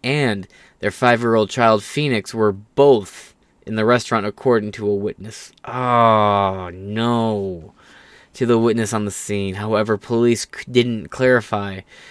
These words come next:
if he was arguing with his ex or if it was another woman.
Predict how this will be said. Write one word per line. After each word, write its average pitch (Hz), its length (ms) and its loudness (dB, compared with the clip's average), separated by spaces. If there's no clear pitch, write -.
if 104 100 -10
he 120 80 4
was 113 80 4
arguing 117 520 2
with 110 180 -2
his 101 240 -4
ex 131 360 2
or 120 560 4
if 127 140 0
it 107 100 4
was 107 160 0
another 98 340 -6
woman. 101 460 -4